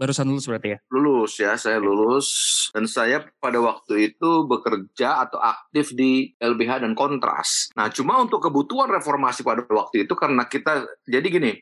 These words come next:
Speaker 2: saya adalah orang yang aktif di gerakan mahasiswa dan kelompok studi pada waktu mahasiswa. Nah, kelompok studi itu kita selalu punya regenerasi ya. Nah, itu yang selalu membuat kita selalu punya hubungan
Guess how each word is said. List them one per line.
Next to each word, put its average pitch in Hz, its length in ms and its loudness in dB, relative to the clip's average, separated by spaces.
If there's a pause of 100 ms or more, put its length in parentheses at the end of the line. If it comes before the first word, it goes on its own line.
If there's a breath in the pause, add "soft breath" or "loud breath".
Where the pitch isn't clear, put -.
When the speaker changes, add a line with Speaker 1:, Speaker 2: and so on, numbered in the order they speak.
Speaker 2:
saya 196 480 0
adalah 160 480 0
orang 180 400 0
yang 180 560 -2
aktif 147 480 0
di 156 320 2
gerakan 127 320 -2
mahasiswa 127 800 0
dan 139 240 -4
kelompok 156 320 0
studi 110 400 0 (480)
pada 107 160 0
waktu 107 240 -2
mahasiswa. 92 560 0
Nah, 85 160 -4
kelompok 131 320 0
studi 139 400 0
itu 214 160 -2
kita 175 240 -4
selalu 160 320 0
punya 147 240 0
regenerasi 127 800 0
ya. 107 400 0
Nah, 101 160 -2
itu 175 240 0
yang 170 80 -2
selalu 156 400 2
membuat 135 400 0
kita 151 240 -2
selalu 151 320 0
punya 143 160 0
hubungan 120 560 0